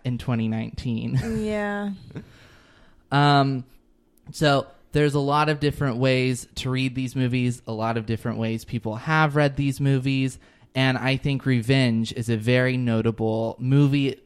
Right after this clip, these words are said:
Speaker 1: of today, twenty nineteen, because it takes this framework and it turns it around to give us a bit of a different spin on it.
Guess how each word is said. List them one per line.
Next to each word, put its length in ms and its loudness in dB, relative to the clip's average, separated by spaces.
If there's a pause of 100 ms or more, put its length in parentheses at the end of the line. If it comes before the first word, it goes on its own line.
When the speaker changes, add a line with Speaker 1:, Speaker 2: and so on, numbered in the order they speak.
Speaker 1:
of 400 -2 (500)
today, 600 -2 (120)
twenty 300 0
nineteen, 680 -2 (280)
because 220 0
it 160 2
takes 380 0
this 180 0
framework 560 2 (380)
and 380 -2
it 540 -2
turns 300 2
it 80 2
around 440 2
to 100 -2
give 240 2
us 540 -4 (720)
a 180 -4
bit 240 -4
of 100 -4
a 80 -2
different 580 -8
spin 580 -6
on 200 -12
it. 180 -12